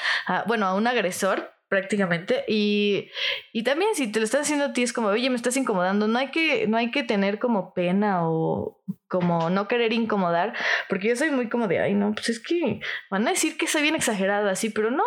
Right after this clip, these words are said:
pues no, o sea, exagerado este pendejo que cree que me va a violar ahorita que me dé dos, tres copas y ya, ¿no? ¿Sabes? O sea, si vemos algo de lejos, hay que decirlo, hay que preguntar, hay que ayudar, porque hace poco también me dio mucho coraje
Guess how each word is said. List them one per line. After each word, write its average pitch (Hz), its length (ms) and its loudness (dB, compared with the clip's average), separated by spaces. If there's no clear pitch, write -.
pues 254 160 0
no, 339 180 2
o 311 40 0
sea, 254 100 0
exagerado 220 1000 0
este 233 200 -4
pendejo 254 460 0
que 233 160 -2
cree 202 220 0
que 285 180 0
me 220 200 2
va 220 600 2
a 190 120 0
violar 208 320 0
ahorita 269 320 0
que 214 80 -2
me 185 120 0
dé 202 160 2
dos, 208 280 0
tres 220 240 0
copas 208 380 -2
y 160 60 0
ya, 175 200 2
¿no? 185 200 0
¿Sabes? 254 460 -2
O 208 80 2
sea, 196 300 2
si 233 200 0
vemos 320 400 0
algo 320 220 0
de 226 140 2
lejos, 254 360 0
hay 220 180 0
que 262 120 0
decirlo, 190 400 0
hay 185 120 0
que 233 300 0
preguntar, 196 680 0
hay 247 160 0
que 254 80 2
ayudar, 196 640 0
porque 196 580 -2
hace 233 260 0
poco 262 280 -2
también 190 200 0
me 208 100 0
dio 208 100 0
mucho 208 200 -2
coraje 196 400 0